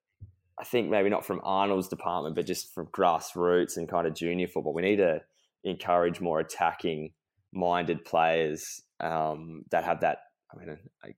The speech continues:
that goal instinct. I know instinct, you can't teach it, whatever, but I think more emphasis needs to be placed on creativity, imagination, and goal scoring, um, 'cause we seemed quite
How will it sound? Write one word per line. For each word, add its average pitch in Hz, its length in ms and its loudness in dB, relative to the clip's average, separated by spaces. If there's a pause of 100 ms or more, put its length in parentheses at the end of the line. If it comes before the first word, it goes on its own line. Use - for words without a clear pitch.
(160)
that 85 280 -4
goal 90 320 6
instinct. 87 320 -2
I 101 40 4
know 85 60 2
instinct, 85 400 -4
you 78 60 -8
can't 80 300 -6
teach 80 300 -2
it, 78 180 -2
whatever, 80 400 -2 (120)
but 82 280 2 (300)
I - 60 -2
think 98 220 0
more 87 180 2
emphasis 82 440 -4
needs 80 220 -2
to 80 60 -6
be 80 100 -2
placed 76 460 -2
on 76 280 -4 (540)
creativity, 82 960 4
imagination, 78 1120 -2
and 76 200 -8
goal 82 280 2
scoring, 76 580 -4 (180)
um, 73 460 -6
'cause 90 160 -6
we 90 80 0
seemed 90 320 -2
quite 85 320 2